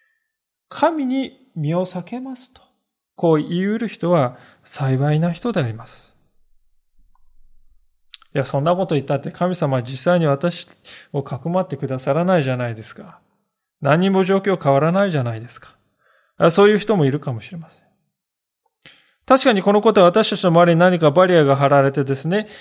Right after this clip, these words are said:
誹謗、誹謗中傷がピタリと止むような、え、そういう超自然的な、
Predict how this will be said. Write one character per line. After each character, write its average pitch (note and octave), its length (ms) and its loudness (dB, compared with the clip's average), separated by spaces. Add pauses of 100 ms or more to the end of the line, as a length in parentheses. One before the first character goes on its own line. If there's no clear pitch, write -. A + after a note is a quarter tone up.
(160)
誹 D#3+ 180 -4
謗、 D#3+ 260 0
誹 - 0 -
謗 F3+ 160 4
中 F3 160 -2
傷 E3 180 2
が D3+ 100 4
ピ - 120 -6
タ G3+ 120 2
リ D3+ 80 -2
と D3 100 -2
止 C3 180 2
む B2+ 120 -2
よ B2+ 160 0
う - 20 -8
な、 - 180 -16 (380)
え、 D3 120 4
そ F3 160 4
う E3 40 6
い D#3+ 80 6
う D3+ 40 -2
超 F#3+ 180 0
自 D3 200 0
然 D#3+ 180 0
的 E3 200 -2
な、 G#3+ 240 0